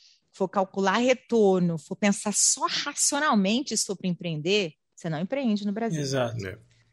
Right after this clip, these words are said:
Speaker 1: Né? Os primeiros números são assustadores, é um pouco de uma questão de coragem, sonho, necessidade.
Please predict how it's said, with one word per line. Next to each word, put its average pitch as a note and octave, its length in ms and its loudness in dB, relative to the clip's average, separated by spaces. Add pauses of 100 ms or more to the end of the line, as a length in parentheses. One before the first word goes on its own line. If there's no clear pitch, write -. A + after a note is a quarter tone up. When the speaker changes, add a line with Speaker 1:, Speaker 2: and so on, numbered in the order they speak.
(180)
Speaker 1:
Né? G3+ 300 4
Os F3+ 200 -2
primeiros A3+ 480 4
números A#3 300 4
são A#3+ 160 -2
assustadores, G#3 1000 -4
é G#3+ 60 0
um G#3+ 80 4
pouco G#3 340 -6
de G3+ 120 -8
uma A3+ 140 2
questão A3 420 -4
de A3+ 140 -4
coragem, G#3+ 920 0
sonho, A3+ 560 -2
necessidade. A3+ 920 -4